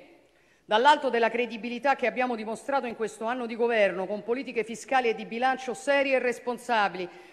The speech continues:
che hanno incontrato la fiducia sia dei risparmiatori italiani, come si vede dal successo riscontrato dall'emissione dei nostri titoli di Stato, che dei mercati. Piazza Affari è infatti tornata ai livelli pre-crisi duemilaotto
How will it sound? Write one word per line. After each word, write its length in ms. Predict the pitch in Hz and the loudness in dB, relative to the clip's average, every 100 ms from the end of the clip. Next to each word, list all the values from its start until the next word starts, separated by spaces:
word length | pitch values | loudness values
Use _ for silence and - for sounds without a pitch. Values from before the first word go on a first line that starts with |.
| - | -10
che 100 | - | -2
hanno 140 | 226 247 | -2 -2
incontrato 540 | 240 254 269 277 262 | -2 -2 0 2 2
la 80 | 226 | 0
fiducia 440 | 247 254 247 233 | 0 -8 -6 -6
sia 300 | - 294 311 | -4 0 2
dei 80 | 262 | 2
risparmiatori 600 | 233 - 220 214 208 208 | 0 -2 -2 -2 -4 -4
italiani, 500 | 208 214 254 220 190 | -4 -2 0 0 -2
come 180 | 185 196 | -6 -8
si 120 | 214 | -4
vede 180 | 214 220 | -4 -2
dal 180 | 196 190 | -4 -6
successo 480 | 202 - 233 220 208 | -10 -10 -8 -8 -8
riscontrato 720 | 180 - 202 185 220 208 190 | -10 -10 -10 -4 -2 -2 -4
dall'emissione 540 | 180 180 180 - 208 | -6 -6 -6 -8 -6
dei 100 | 180 | -6
nostri 300 | 180 175 175 | -6 -8 -14
titoli 320 | 180 202 180 | -12 -10 -8
di 100 | 170 | -8
Stato, 460 | 156 - 214 220 220 - - - _ _ | -10 -6 -4 -4 -8 -18 -20 -20 _ _
che 180 | - 233 | 0 2
dei 100 | 247 | 4
mercati. 580 | 240 233 233 190 160 170 | 2 0 2 2 2 -2
Piazza 360 | 175 190 - 202 | -2 -2 -2 -6
Affari 320 | - 233 220 | 0 0 0
è 60 | |
infatti 400 | 196 - 220 202 | -2 -4 -6 -6
tornata 500 | 175 214 214 208 180 | -6 -6 -2 -2 -2
ai 80 | 175 | -4
livelli 380 | 170 196 214 175 | -4 -4 -6 -6
pre-crisi 580 | 202 196 208 220 180 160 | -6 -6 -6 -8 -8 -10
duemilaotto 1040 | 175 226 233 185 170 220 220 247 240 - | -6 -6 -2 0 2 0 -2 -8 -8 -10